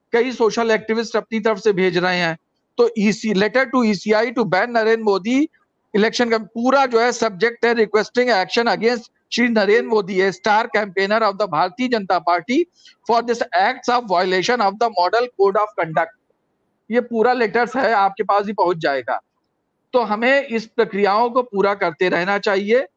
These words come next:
इंदिरा गांधी emergency के बाद जिस तरीके से decision आया था, उनका चुनाव कर-, रद्द हुआ था, वो भी बड़ी ताकतवर थी एक समय में। तो नरेंद्र मोदी भी कब पता चला इसी चुनाव के बाद जेल पहुंच जाए, ये कोई नहीं कह सकता।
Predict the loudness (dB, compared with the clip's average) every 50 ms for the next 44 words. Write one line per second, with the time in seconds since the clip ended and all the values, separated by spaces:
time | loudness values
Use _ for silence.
0 | _ _ _ _ _ _ -20 -20 _ _ _ _ _ _ _ _ _ _ _ -2
1 | -2 0 0 0 0 0 0 2 0 0 -2 -2 -4 -4 -2 -2 -2 -4 -6 _
2 | _ _ _ _ _ _ _ _ _ -2 0 0 0 0 0 -2 -2 -2 -4 -4
3 | -2 -2 0 0 2 2 0 0 0 -2 -2 0 0 0 0 0 0 0 0 2
4 | 0 0 0 -2 -4 -4 -4 -2 -2 0 2 2 2 2 0 0 0 0 -2 -2
5 | 0 -2 -4 -4 -4 -2 0 0 2 0 -2 -4 -4 -4 -2 0 0 -2 -2 -2
6 | -2 0 0 0 0 0 0 -2 -2 -2 -6 _ _ _ _ _ _ _ _ _
7 | _ -2 -2 0 0 0 0 0 0 0 0 -2 -2 0 0 -2 -2 -2 -2 -2
8 | -2 -4 -8 -10 -8 -8 -10 -12 _ -2 -2 -2 0 0 -2 -2 -2 -2 -2 -2
9 | -4 -4 -6 -8 _ _ _ _ _ _ _ _ _ 0 0 0 2 2 2 2
10 | 2 2 2 2 2 2 2 0 -2 -2 -4 -2 -2 -2 -4 -2 -2 -4 -2 -2
11 | -2 -2 0 0 2 2 0 -2 -4 -6 -2 0 2 2 2 2 2 2 2 2
12 | 0 0 0 0 0 0 0 0 0 0 0 0 0 0 0 -2 -2 0 2 2
13 | 2 2 0 0 0 0 0 -2 -6 -8 -4 -2 -2 -2 -2 -6